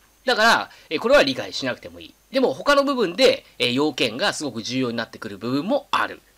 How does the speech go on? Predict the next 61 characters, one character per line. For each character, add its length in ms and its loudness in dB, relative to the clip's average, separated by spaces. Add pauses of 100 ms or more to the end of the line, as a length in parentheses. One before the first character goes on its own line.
わ 80 0
け 140 -4
な 80 -16
の 100 -12
で、 160 0
こ 120 0
う 40 4
い 20 -4
っ 40 -2
た 80 6
部 60 -4
分 180 0
っ 20 -12
て 80 -10
い 40 -12
う 40 -14
の 60 -4
は 180 4
も 100 -12
う 40 -20
過 140 -8
去 100 -2
問 120 2
を 60 -6
解 160 -18
き 100 -8
な 120 -6
が 100 -14
ら 300 0 (400)
分 140 2
析 320 -2
を 40 -2
し 100 -6
て 80 -2
い 80 -2
く 140 -8
っ 40 -20 (440)
て 60 2
い 40 4
う 40 4
と 80 -2
こ 80 0
ろ 40 -2
が 80 -4
す 120 -6
ご 60 -10
く 80 -12
も 100 -8
う 20 -10
重 180 -2
要 120 -4
に 80 -2
な 80 0
っ 80 -10
て 140 -20
く 120 -14
る 80 -14
ん 40 -20
で 60 -18
す 120 -14
ね。 160 -12